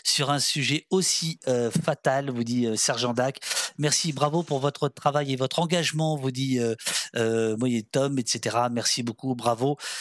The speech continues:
Merci, ce sujet, euh, mériterait des centaines de scientifiques. Ah bah oui, tiens, tant qu'à faire. Euh, merci beaucoup, beaucoup, vous dit, euh, Jimmy Fox. Bravo. Mathieu, je vous laisse, euh, la parole. Après, je, je resterai avec le,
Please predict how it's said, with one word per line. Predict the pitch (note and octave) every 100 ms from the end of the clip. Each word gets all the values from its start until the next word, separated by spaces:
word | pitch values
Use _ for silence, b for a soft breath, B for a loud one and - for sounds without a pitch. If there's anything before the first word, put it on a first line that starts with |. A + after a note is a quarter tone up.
| B B
Merci, | D#3 D3 - F#3+
ce | -
sujet, | D#3+ - C3+ D#3 E3 F3+
euh, | C#3 C3
mériterait | C3+ C#3 C3 - E3
des | D3
centaines | C3+ E3 C#3+ F3+ F3+ D#3+ C3 -
de | A#2 C#3+ D#3+
scientifiques. | - - F3 - C#3 - F3 A2
Ah |
bah | F#2+ A#2
oui, | G3
tiens, | - C#3+
tant | - -
qu'à | B2
faire. | - C3 G#2 B B B -
Euh, | C3+ C3 B2 A#2+ A#2+
merci | C3+ B2 - F3 D#3+
beaucoup, | D#3+ -
beaucoup, | D#3+ D#3+ - D3+
vous | C#3
dit, | C3 C3+
euh, | A#2+
Jimmy | A#2+ A#2+
Fox. | - C3 C3 - A#2
Bravo. | B2 A#2 B2 C#3 B B B
Mathieu, | C3 B2+ F#3
je |
vous | C#3+
laisse, | D#3 D3+
euh, | D3 C3+
la | C#3
parole. | C#3+ D3 E3+
Après, | C3+ E3
je, | C3+ B2
je | A2+ B2
resterai | C#3+ - B2+ C3+
avec | B2
le, | -